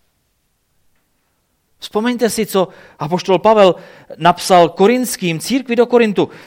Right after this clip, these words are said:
Církvi, o které říká, nebo kterou oslovuje na začátku, svatí, posvěcení v Kristu Ježíši, církev Boží. V Korinským deset, dvacátý a dvacátý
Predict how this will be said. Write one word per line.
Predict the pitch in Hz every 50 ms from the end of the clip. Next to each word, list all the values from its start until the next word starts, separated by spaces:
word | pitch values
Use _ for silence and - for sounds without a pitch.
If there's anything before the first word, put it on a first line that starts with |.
| _ _ _
Církvi, | - - - 226 269 262 262 226 208 196 196 180 - 143
o | 151 180 170
které | 175 - - 196 202 190 175
říká, | 180 208 190 - 196 190 185 180 170
nebo | 160 156 160 147 - - - _ - _
kterou | _ - 165 170 170
oslovuje | - - 226 214 - - 254 226 208 196 185 180
na | 175 170
začátku, | 180 175 175 - 190 170 165 165 - 175 151 - - - - - _ _ _ _ _
svatí, | - - - - 156 180 226 220 - - 190 175 160
posvěcení | - _ - 233 - - - 226 269 262 262 - - 226 214 208 196
v | 175 -
Kristu | - 226 208 - - 185
Ježíši, | 190 208 202 214 240 214 - - 180 - - - - _ _
církev | - - - 190 214 262 254 254 233 196 175
Boží. | 180 226 226 196 190 170 127 - - - _ _
V | _ _
Korinským | - 170 185 208 208 202 - 175 160 151
deset, | 180 202 - - 190 156 - _ _ _ _ _ _ _ _ _ _ _ _
dvacátý | - 147 170 - - 202 185 190 185 - 180 156
a | 143
dvacátý | 147 151 151 - 175 156 151 151 156 147